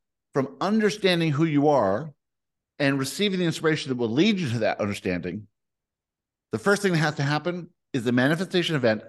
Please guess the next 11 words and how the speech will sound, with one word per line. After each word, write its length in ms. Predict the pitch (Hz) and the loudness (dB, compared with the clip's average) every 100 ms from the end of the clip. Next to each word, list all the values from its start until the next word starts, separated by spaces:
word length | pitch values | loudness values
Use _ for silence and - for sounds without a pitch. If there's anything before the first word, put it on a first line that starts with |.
| - | -6
to 100 | 147 | -4
show 200 | 139 117 | 0 0
you 100 | 110 | 2
that 160 | 104 - | -2 -2
limiting 240 | 107 98 | -4 -4
belief. 340 | 104 107 - - _ _ _ _ _ _ _ _ _ - | -4 -4 -8 -20 _ _ _ _ _ _ _ _ _ 0
That's 280 | 139 214 - | 0 0 -2
how 160 | 196 | -2
the 100 | 185 | -2
system 380 | - 185 - 160 | -2 -4 -4 -2
works. 240 | 226 - | 0 -2